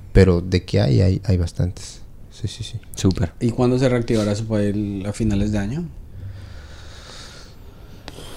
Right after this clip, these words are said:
Speaker 1: Pues en Ciudad de México están intentando hacer la mayoría de los shows que pueden en, en, en un club que se llama Ciento treinta y nueve.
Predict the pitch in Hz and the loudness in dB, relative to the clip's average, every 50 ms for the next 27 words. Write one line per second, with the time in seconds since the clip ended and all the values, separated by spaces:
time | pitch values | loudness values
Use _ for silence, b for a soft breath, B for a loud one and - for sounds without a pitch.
0 | B B B B B B B B B B B B - 113 - 123 117 - 123 120 | B B B B B B B B B B B B 0 2 4 4 6 10 10 10
1 | 175 180 180 180 - 185 - - 117 - 143 151 151 131 120 110 107 120 127 127 | 10 10 8 6 4 2 4 4 6 8 8 8 8 6 4 2 2 4 4 4
2 | 117 131 127 131 127 113 104 95 95 98 98 107 117 120 110 98 - 110 - - | 4 4 6 6 8 8 10 10 10 12 12 12 12 12 12 10 10 6 6 6
3 | 104 - - 104 110 117 127 131 135 - - - 95 92 90 90 87 85 87 - | 2 6 8 8 8 8 8 6 4 2 4 4 6 6 6 6 6 4 4 2
4 | - 90 92 92 98 104 104 - - 113 110 - - - - - 98 98 95 - | 4 4 6 8 8 6 6 6 8 8 8 8 6 2 4 6 6 6 6 6
5 | 107 101 104 98 - 95 90 82 85 82 85 90 95 98 95 85 78 | 6 6 6 6 6 4 4 4 6 6 8 8 10 10 10 10 8